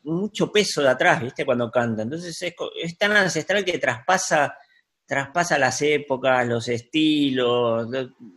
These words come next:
los conceptos. Es, es, es como, guau, ¿viste?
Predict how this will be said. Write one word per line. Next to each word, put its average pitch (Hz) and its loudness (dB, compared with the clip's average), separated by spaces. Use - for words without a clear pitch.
los 117 -8
conceptos. 127 -2
Es, 160 -6
es, 156 -10
es - -12
como, 143 -2
guau, 139 6
¿viste? 131 -4